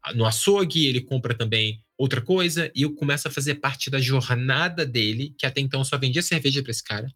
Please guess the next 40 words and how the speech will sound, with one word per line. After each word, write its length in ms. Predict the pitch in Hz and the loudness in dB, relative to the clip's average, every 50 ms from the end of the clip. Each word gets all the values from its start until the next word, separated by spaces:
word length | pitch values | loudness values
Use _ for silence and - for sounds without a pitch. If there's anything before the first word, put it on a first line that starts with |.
| _ _ _ | _ _ _
mas 140 | 120 113 123 | -2 0 0
agora 540 | 120 113 120 113 117 123 123 120 117 117 - _ _ _ - | 0 0 0 0 0 0 0 -2 -2 -4 -6 _ _ _ -2
eu 120 | 101 101 | -2 0
já 120 | 92 107 107 | 0 -2 -2
posso 200 | 104 95 - 101 | -2 -4 -6 -4
oferecer 280 | - 98 95 - 104 | -4 -2 -2 -2 -4
empréstimo, 560 | 101 - - 101 98 92 90 - - 95 95 95 | -4 -2 0 0 0 0 -2 -6 -8 -10 -16 -8
fluxo 260 | - 95 90 - - | -8 -6 -6 -6 -4
de 100 | - - | -4 -4
caixa, 520 | - - 104 92 87 - - - 92 87 87 _ _ _ _ | -2 0 0 0 0 -2 -4 -4 -4 -6 -6 _ _ _ _
eu 80 | 95 | -4
já 160 | 90 - 107 98 | 0 0 0 0
sei 480 | - - - 123 120 123 120 113 117 - _ _ _ | 0 0 2 2 0 0 -2 -4 -8 -14 _ _ _
se 260 | - - - - 123 | -6 -6 -2 0 2
ele 300 | 113 110 110 107 110 107 | 2 2 2 2 0 -2
vai 160 | 92 107 104 | 0 -2 -2
me 100 | 104 104 | -2 0
dar 120 | 101 104 - | -2 -2 -2
calote 360 | - 110 101 98 95 95 - | -2 -2 0 0 -2 -2 -4
ou 40 | 98 | -6
não 80 | 95 | -4
vai 80 | 95 95 | -4 -4
me 80 | 95 | -2
dar 100 | 95 92 | -2 -4
calote, 420 | - - 113 120 120 110 - - - | -2 0 0 0 0 0 -2 -4 -8
porque 420 | - - - - - 98 90 - _ - _ _ | -10 -12 -8 -2 0 0 0 0 _ -20 _ _
eu 60 | 107 | -6
sei 140 | - - 107 | -2 0 0
o 40 | 104 | 0
fluxo 680 | 107 - - 175 175 175 - - - - 113 107 107 107 _ _ | -2 0 0 0 0 2 -2 -2 0 0 0 0 -2 -6 _ _
dele 580 | _ 104 120 120 117 110 104 101 104 104 95 - _ _ | _ 0 2 2 2 0 0 0 -2 -2 -2 -6 _ _
e 80 | 107 107 | -2 0
s-, 180 | 104 - - - | 0 0 -2 -4
o 100 | - 120 | -6 -8
quão 300 | 113 _ - 160 165 156 | -8 _ 0 2 2 4
disposto 580 | 139 - - - - _ 127 127 123 120 - - | 2 2 0 0 -4 _ -2 -2 -2 -2 -2 -2
ele 140 | 113 107 107 | -2 -2 -2
tá 160 | 110 110 101 | -2 -2 -4
a 40 | 101 | -2
pagar, 520 | - 104 104 98 95 98 101 101 95 - | -2 -4 -4 0 0 0 0 0 -4 -6